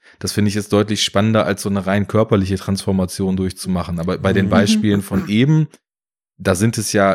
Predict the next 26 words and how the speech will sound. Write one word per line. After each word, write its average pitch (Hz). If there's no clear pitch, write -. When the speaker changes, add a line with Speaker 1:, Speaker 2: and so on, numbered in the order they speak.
Speaker 1:
gesamtdarstellerische 101
Performances, 104
wo 98
also 95
so 95
ein 98
entsprechendes 95
Körperbild 113
was 82
man 92
ja 92
auch 92
nicht 95
ausblenden 98
kann, 101
einfach 95
so, 95
so 101
ein 95
Gesamtbild 101
noch 101
mal 101
formt 101
von 104
einer 104
Figur, 104